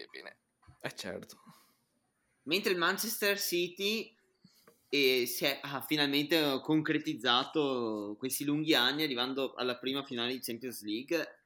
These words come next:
Speaker 3: con, eh, un investimento, dopo un miliardo e passa di investimenti, finalmente una finale di Champions.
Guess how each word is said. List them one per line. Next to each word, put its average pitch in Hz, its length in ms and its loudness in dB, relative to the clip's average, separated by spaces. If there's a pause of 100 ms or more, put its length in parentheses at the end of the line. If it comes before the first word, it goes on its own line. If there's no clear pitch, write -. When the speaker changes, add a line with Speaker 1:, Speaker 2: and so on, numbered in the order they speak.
(560)
Speaker 3:
con, 123 360 -4
eh, 127 340 -2
un 120 140 -2
investimento, 117 760 -4
dopo 127 440 -2
un 135 80 -4
miliardo 131 560 0
e 127 60 -2
passa 123 360 -4
di 123 80 -4
investimenti, 113 680 -4
finalmente 113 520 -6
una 110 160 -6
finale 107 320 -4
di 107 160 -8
Champions. 110 600 -8